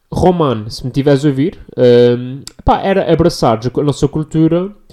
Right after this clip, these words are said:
e, ah, meio que adquirires o Santa Clara. Acho que era um bom clube satélite para o Chelsea. Pá, as coisas estão a mandar o gajo para o Vitesse ou lá para os outros clubes que tu tens. Tipo, manda o gajo para o Santa Clara. O Santa Clara é um clube que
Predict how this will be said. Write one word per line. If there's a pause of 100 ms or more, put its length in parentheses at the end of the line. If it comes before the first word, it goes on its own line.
(480)
e,
ah,
meio
que
adquirires
o
Santa
Clara. (1000)
Acho
que
era
um
bom
clube
satélite
para
o
Chelsea. (1080)
Pá, (1200)
as
coisas
estão
a
mandar
o
gajo
para
o
Vitesse
ou
lá
para
os
outros
clubes
que
tu
tens.
Tipo,
manda
o
gajo
para
o
Santa
Clara.
O
Santa
Clara
é
um
clube
que